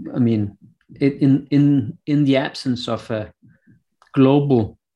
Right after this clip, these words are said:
political public sphere, the art world has, has functioned as a kind of substitute political sphere for the last twenty-five years.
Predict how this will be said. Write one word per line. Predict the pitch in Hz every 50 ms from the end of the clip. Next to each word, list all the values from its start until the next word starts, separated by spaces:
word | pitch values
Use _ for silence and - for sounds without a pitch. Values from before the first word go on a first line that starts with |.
| _ _ _ _ _
political | - 143 123 127 120 120 - -
public | 117 - - - - - - -
sphere, | - - - 143 143 151 160 147 - - _ _ _ _ _ - - - _ _ _ _
the | 127 123 120
art | - 120 131 156 - -
world | 139 120 113 113 110 110 - -
has, | - 110 107 - - - - _ _ - - _ _ _ - - - _ _ _ _
has | - 123 -
functioned | - - - 143 147 175 170 - - 131 110
as | 123 110 - -
a | 113
kind | - - 113 113 117 107
of | 113 110 110 - - - - _ _ _ _ _ 156 156 151 - _ _ _ _ _ _ _ _
substitute | - - - 185 185 - - - 131 - - 139 - -
political | - 131 123 123 120 - - 117
sphere | - - - 117 117 117 117 -
for | - - 113
the | 113 110
last | 107 107 113 113 110 - - - -
twenty-five | - 139 135 131 - 127 - 123 110 107 101 95 113
years. | 120 135 151 147 131 135 - -